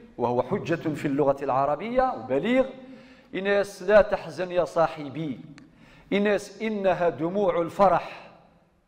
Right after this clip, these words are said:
بشائر النصر جاءتني من الجزائر.'" إنس حزنارة، إنس مطون الفرح، خاطر ممكن الإنسان يبكي بالفرح، ماشي غادي بالقرح. والشاعر قال زمان: "يا عين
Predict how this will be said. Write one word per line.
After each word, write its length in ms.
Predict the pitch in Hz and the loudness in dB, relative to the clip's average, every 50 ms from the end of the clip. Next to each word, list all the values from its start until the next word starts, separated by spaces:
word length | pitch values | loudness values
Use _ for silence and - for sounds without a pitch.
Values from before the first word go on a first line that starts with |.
| _ _ | _ _
بشائر 720 | 107 110 131 123 - - 151 139 139 - - 131 123 127 | -8 -8 -6 -6 -2 0 0 0 0 -2 -4 -2 -2 -2
النصر 400 | 123 120 135 147 127 - 131 123 | -2 -4 -6 -6 -6 -6 -6 -6
جاءتني 600 | 117 107 127 165 170 - 151 - - 123 123 117 | -4 0 0 0 0 0 -4 -8 -10 -10 -8 -8
من 120 | 113 110 | -8 -8
الجزائر.'" 680 | 107 104 90 98 101 87 113 113 110 - 110 98 85 85 78 - - - - - _ _ _ - - _ _ - _ - - - - - | -8 -8 -8 -10 -6 -2 0 0 0 0 -4 -10 -12 -12 -16 -20 -20 -20 -20 -20 _ _ _ -20 -20 _ _ -20 _ -20 -20 -10 -4 -2
إنس 440 | 147 156 156 160 156 160 - - | 0 0 0 0 -2 -4 -4 -2
حزنارة، 920 | 135 127 123 123 117 - - 95 101 127 156 160 143 131 143 160 170 - - - - - - - - - | -2 0 0 -2 -4 -8 -12 -10 -8 -2 0 0 2 2 0 -2 -4 -8 -12 -18 -20 -20 -20 -18 -12 -10
إنس 340 | 170 180 185 175 180 - | -4 -4 -4 -4 -2 -4
مطون 460 | 190 170 156 - - 190 175 160 - 233 | -6 -6 -6 2 2 4 4 4 0 -8
الفرح، 500 | 127 117 - 135 120 - - - - - - - _ _ - | -10 -4 -4 -4 -4 -4 -8 -18 -20 -20 -20 -20 _ _ -12
خاطر 220 | - 135 - 123 123 | -10 -8 -6 -6 -6
ممكن 280 | - 120 117 - 139 131 | -6 -8 -6 -6 -6 -4
الإنسان 580 | - 151 131 - - 202 226 226 220 185 170 | -4 -4 -6 -4 -4 -6 -6 -4 -4 -2 0
يبكي 420 | 160 131 - - - - 240 277 262 | -2 -2 -2 -6 -2 0 2 2 2
بالفرح، 380 | 196 - - - 156 151 - - - - - - - - | 2 0 2 2 0 0 0 -8 -16 -20 -20 -20 -12 -8
ماشي 220 | 135 - - - 262 | -8 -8 -6 -2 -2
غادي 180 | 240 214 247 | -2 0 0
بالقرح. 460 | 214 160 151 143 - 139 135 - - - - - - - - | 0 0 0 2 2 -2 -2 -2 -12 -18 -20 -20 -20 -16 -14
والشاعر 380 | 120 - - - 143 139 139 | -12 -6 -2 -2 0 0 0
قال 220 | 139 - 175 175 139 | 0 0 -2 -2 -2
زمان: 340 | 120 135 165 208 240 247 - - - - - - - | -6 0 4 4 4 4 2 -8 -14 -18 -20 -10 -2
"يا 160 | 151 185 196 | 4 6 8
عين 640 | 185 170 151 165 208 214 208 196 190 202 247 277 | 8 8 6 6 2 2 0 -6 -6 -4 -2 -2